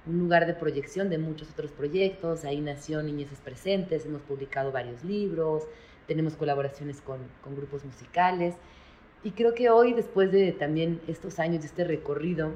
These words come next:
en el que genuinamente lo hemos hecho desde el corazón y que va de la mano con la edad de nuestros hijes, hemos podido ver lo importante que es prestar atención, escuchar a las infancias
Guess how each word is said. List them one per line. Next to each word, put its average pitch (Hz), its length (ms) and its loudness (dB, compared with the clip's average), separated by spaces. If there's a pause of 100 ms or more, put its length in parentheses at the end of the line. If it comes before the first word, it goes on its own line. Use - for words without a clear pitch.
en 143 160 -6
el 139 120 -8
que 139 360 -2 (560)
genuinamente 196 640 2
lo 175 80 2
hemos 180 180 2
hecho 175 180 -4
desde 156 120 -2
el 139 60 -6
corazón 147 420 -2
y 160 60 -2
que 139 180 0
va 151 220 6
de 202 80 2
la 151 120 0
mano 156 300 0
con 143 160 -4
la 127 60 -6
edad 151 120 0
de 165 80 -2
nuestros 151 440 -10
hijes, 151 300 -8 (600)
hemos 175 300 2
podido 160 380 4
ver 160 320 2
lo 165 120 -2
importante 156 720 -2
que 156 260 -4
es 170 100 -10
prestar - 380 -10
atención, 147 560 -6
escuchar - 460 -8
a - 140 -8
las - 100 -18
infancias 143 600 -4